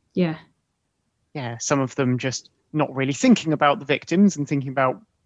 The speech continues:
Speaker 2: the benefits, and
Speaker 1: Yeah,
Speaker 2: others
Speaker 1: what
Speaker 2: of
Speaker 1: they would
Speaker 2: them
Speaker 1: get out of it.
Speaker 2: kinda
Speaker 1: Mm.
Speaker 2: going, it's like, "Well, I can't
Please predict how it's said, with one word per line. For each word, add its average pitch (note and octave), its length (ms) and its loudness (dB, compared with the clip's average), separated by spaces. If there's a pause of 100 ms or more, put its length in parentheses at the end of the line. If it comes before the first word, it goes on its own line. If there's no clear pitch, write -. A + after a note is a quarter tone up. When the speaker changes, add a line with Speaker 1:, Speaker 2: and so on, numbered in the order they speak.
(200)
Speaker 2:
the D#3 60 -16
benefits, D3 680 0
and D3 120 0
Speaker 1:
Yeah, D3+ 260 4
Speaker 2:
others C3 100 -2
Speaker 1:
what - 160 -6
Speaker 2:
of D3 60 -2
Speaker 1:
they F3+ 120 4
would C3 140 4
Speaker 2:
them C3 60 0
Speaker 1:
get D#3+ 200 2
out E3 180 -2
of F3 120 -4
it. F3 120 -4
Speaker 2:
kinda C3+ 180 0
Speaker 1:
Mm. - 20 2
Speaker 2:
going, C3+ 220 6
it's B2+ 120 -4
like, C#3+ 180 4
"Well, D3 120 0
I C3 60 0
can't C#3+ 420 0